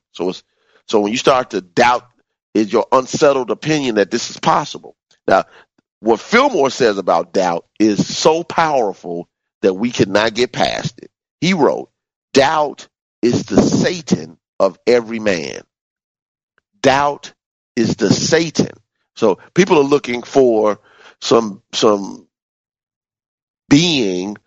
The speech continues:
outside of themselves that stop it. "Oh, the devil's busy." The devil is not some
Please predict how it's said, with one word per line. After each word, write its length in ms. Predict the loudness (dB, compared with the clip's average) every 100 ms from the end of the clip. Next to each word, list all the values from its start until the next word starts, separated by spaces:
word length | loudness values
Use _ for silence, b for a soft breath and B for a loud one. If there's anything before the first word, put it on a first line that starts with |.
| _ _ -2
outside 600 | 0 0 0 2 2 0
of 120 | -2
themselves 720 | -6 -10 -8 -6 -8 -14 -14 -4
that 120 | -2
stop 340 | 2 2 0
it. 40 | 0
"Oh, 140 | -2
the 80 | 0
devil's 360 | 0 0 -2 -2
busy." 360 | 0 0 -4
The 100 | -6
devil 320 | 0 2 0 -4
is 80 |
not 160 | -4 -2
some 200 | -2